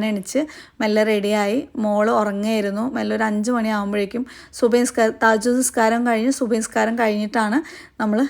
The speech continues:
ഇറങ്ങുന്നത് കേട്ടോ. മോള് നല്ല ഉറക്കമാണ്. തലേ ദിവസം തന്നെ രാത്രി, ആ, ഹയാനെയും, ആ, ഹേസനെയും ചുച്ചുക്കുട്ടീനെ അമ്മാൻ്റെ വീട്ടിലേക്ക് ആക്കിയിട്ടുണ്ടായിരുന്നു. പക്ഷേ ബേബി പാൽ കുടിക്കണോണ്ട് അപ്പം തന്നെ ആക്കാൻ പറ്റില്ല. രാത്രിയൊക്കെ പാൽ കൊടുത്തിട്ട് അങ്ങനെ രാവിലെ കൊണ്ടാക്കിയിട്ടാണ് നമ്മൾ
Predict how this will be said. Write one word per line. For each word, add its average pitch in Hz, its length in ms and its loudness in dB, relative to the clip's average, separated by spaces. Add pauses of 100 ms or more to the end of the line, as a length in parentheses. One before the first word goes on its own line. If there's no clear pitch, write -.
(100)
ഇറങ്ങുന്നത് 202 520 0
കേട്ടോ. 190 280 0
മോള് 202 240 0
നല്ല 220 300 0
ഉറക്കമാണ്. 220 460 0
തലേ 220 240 2
ദിവസം 226 280 -2
തന്നെ 240 220 0
രാത്രി, 220 440 0 (500)
ആ, 226 80 0 (180)
ഹയാനെയും, 220 580 2 (360)
ആ, 226 120 -2 (560)
ഹേസനെയും 226 640 2 (220)
ചുച്ചുക്കുട്ടീനെ 214 560 -2
അമ്മാൻ്റെ 214 320 2
വീട്ടിലേക്ക് 214 360 0
ആക്കിയിട്ടുണ്ടായിരുന്നു. 202 520 -2
പക്ഷേ 240 200 0
ബേബി 220 360 4
പാൽ 226 280 4
കുടിക്കണോണ്ട് 233 500 0
അപ്പം 226 200 -2
തന്നെ 220 180 0
ആക്കാൻ 208 280 -2
പറ്റില്ല. 208 260 -2
രാത്രിയൊക്കെ 208 440 -2
പാൽ 220 260 2
കൊടുത്തിട്ട് 226 480 -2 (480)
അങ്ങനെ 226 260 0
രാവിലെ 214 380 4
കൊണ്ടാക്കിയിട്ടാണ് 220 840 -2
നമ്മൾ 214 260 -2